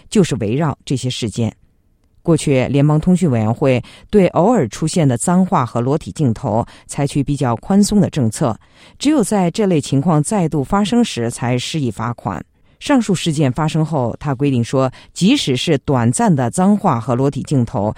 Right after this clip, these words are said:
也会因有伤风化而受到罚款。于是，美国四大电台在二零零七年以违反言论自由为由，把对方告上法庭。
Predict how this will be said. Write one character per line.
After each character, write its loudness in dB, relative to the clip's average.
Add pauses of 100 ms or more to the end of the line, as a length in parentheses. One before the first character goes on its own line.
(180)
也 2
会 2
因 4
有 0
伤 2
风 2
化 0
而 -2
受 -4
到 -4
罚 -6
款。 -8 (560)
于 0
是， 2
美 4
国 2
四 -2
大 0
电 0
台 -4
在 2
二 2
零 6
零 4
七 -2
年 2 (220)
以 4
违 4
反 2
言 4
论 6
自 -2
由 4
为 2
由， -2
把 0
对 0
方 0
告 -2
上 -4
法 -8
庭。 -6